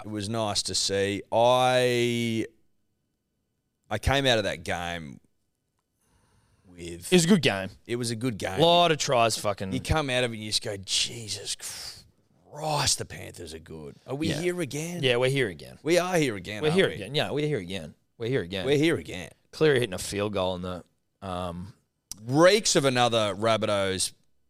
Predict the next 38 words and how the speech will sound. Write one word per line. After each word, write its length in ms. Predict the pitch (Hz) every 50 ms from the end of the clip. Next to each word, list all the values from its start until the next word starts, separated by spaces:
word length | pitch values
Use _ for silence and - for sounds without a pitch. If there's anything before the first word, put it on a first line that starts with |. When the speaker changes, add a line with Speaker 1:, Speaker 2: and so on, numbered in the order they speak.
| _ _ _ _ _ _ -
Speaker 1:
Well, 640 | - 123 135 135 135 135 131 131 123 120 143 143 147
either 220 | - 170 170 151 147
Rabbitohs 520 | 139 151 156 165 160 156 151 143 131 117
or 40 | 123
Panthers 440 | 98 - 110 110 110 104 92 92 85
Manly 380 | 87 90 87 95 92 85 80 76
grand 280 | 73 82 82 80 73 -
final, 400 | - 87 80 85 82 76 67 69
I'd 160 | 73 69 69
say. 260 | - 57 57 65 67 -
Speaker 2:
Yeah, 260 | 107 110 107 104 107 107
I'd, 140 | 120 127 -
I'd 120 | - 135
agree 220 | 139 123 113 104 101
with 120 | 98 92 98
that. 160 | 98 117 -
Look, 180 | 165 165 - - -
I 60 | 160
mean, 200 | 170 170 165 - 156
it, 320 | 165 160 - - 143 -
the 80 | 156 151
game 240 | 151 175 185 196 180
specifically, 680 | - - 135 - - 156 151 151 139 165 170 160 160 156
it 60 | 165
was 140 | 151 147 135
good. 280 | 117 110 151 143 120 95
I 80 | 113
think 140 | 131 160 170
it 60 | 156
was 120 | 127 135 110
really, 280 | 123 135 135 131 120 127
it 120 | 127 -
was 140 | 131 127 120
just 140 | 143 151 147
a 80 | 120
high 180 | 113 120 131 139
quality 280 | - 143 135 123 110 104
game. 420 | 98 107 120 139 151 165 170